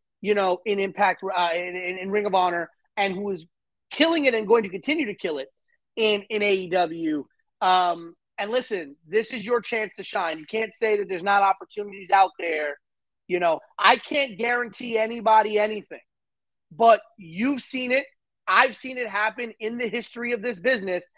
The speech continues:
How many times there's a veteran talent that may have come from a company or may be part of a company, and they see somebody that catches their eye, and they're just like, "Yo."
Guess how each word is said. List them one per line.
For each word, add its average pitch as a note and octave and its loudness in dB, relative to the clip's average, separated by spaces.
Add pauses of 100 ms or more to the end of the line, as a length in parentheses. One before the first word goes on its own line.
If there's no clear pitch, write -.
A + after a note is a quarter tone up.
(280)
How A3 4
many B3+ -4
times A#3 2 (260)
there's G#3 0
a A3 0
veteran A3+ 0
talent A#3+ 0 (420)
that G#3+ 6 (420)
may F#3+ 2
have A#3 0
come A#3+ -4
from B3+ -4
a B3 -6
company C4+ -6 (280)
or F#3+ -8
may G#3+ -2
be G3+ -14
part C#4+ 4
of C4 2
a C4 -4
company, C4+ -6 (300)
and G3+ -4
they B3 2
see D#4 -4
somebody B3+ 2
that A#3 -8
catches A#3+ -4
their A#3 -2
eye, A#3+ 2
and G3+ -6
they're G#3+ -8
just G#3 -18
like, A3 -2 (640)
"Yo." E3+ -2